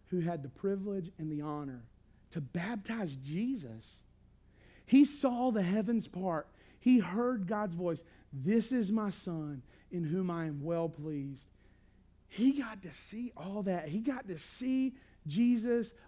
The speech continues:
up close and personal. And yet what happens?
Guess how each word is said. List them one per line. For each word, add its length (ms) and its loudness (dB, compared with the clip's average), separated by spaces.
up 240 -2
close 540 2
and 120 0
personal. 600 -2
And 140 2
yet 180 4
what 200 2
happens? 600 -4